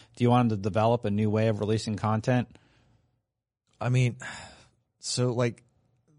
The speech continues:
Speaker 2: the reason why I think they're drip feeding us content like that buffet line is because they realize the mini D L Cs like Curse of Osiris and Warmind were not well received from the community.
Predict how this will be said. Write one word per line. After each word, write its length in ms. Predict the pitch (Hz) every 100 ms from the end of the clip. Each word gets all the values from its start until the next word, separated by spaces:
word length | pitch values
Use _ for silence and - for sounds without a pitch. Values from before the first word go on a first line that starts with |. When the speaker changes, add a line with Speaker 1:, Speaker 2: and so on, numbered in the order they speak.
| 120
Speaker 2:
the 120 | 120
reason 380 | 139 160 151 104
why 280 | 98 95
I 100 | 87
think 340 | 90 - 107 92 -
they're 140 | 98 87
drip 300 | - 101 -
feeding 300 | 104 92 87
us 100 | -
content 460 | 90 87 87 82
like 220 | 87 80
that 180 | - 78
buffet 340 | 85 - 90 87
line 260 | 80 80
is 160 | 73 90
because 600 | - 87 - 123 110 - - _ _ _ _ _ _ _
they 120 | 101 92
realize 600 | 107 117 110 101 92 - _ _ -
the 100 | 95
mini 320 | 92 101 104
D 140 | 95
L 80 | 95
Cs 180 | 87 90
like 120 | 87
Curse 180 | - 85
of 60 | 85
Osiris 340 | 80 82 82
and 80 | 82
Warmind 340 | 82 85 80
were 160 | 78 82
not 300 | 85 90 82
well 180 | 85 80
received 520 | 80 - 82 87 85 - _ -
from 100 | 87
the 60 |
community. 500 | - 113 135 101 90